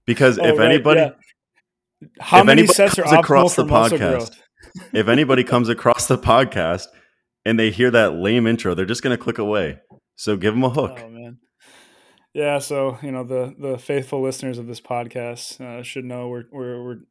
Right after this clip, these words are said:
Speaker 2: trying to upgrade our methods here. And, uh, so I guess we're gonna start off this podcast by saying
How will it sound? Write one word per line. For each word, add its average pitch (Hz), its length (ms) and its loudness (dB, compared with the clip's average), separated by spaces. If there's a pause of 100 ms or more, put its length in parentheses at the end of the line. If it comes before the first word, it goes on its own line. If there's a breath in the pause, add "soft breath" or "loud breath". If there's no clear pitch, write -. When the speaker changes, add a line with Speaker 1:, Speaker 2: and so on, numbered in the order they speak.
(120)
Speaker 2:
trying 127 280 -8
to 120 120 -10
upgrade 123 360 -8
our 120 100 -8
methods 117 480 -14
here. 120 380 -10
And, 117 260 -12
uh, 113 240 -14 (420)
so 123 280 -6
I 127 80 -6
guess 151 180 -2
we're 165 40 -8
gonna 156 120 -6
start 139 260 -4
off 135 100 -4
this 127 140 -10
podcast 117 600 -10
by 113 80 -12
saying 117 560 -12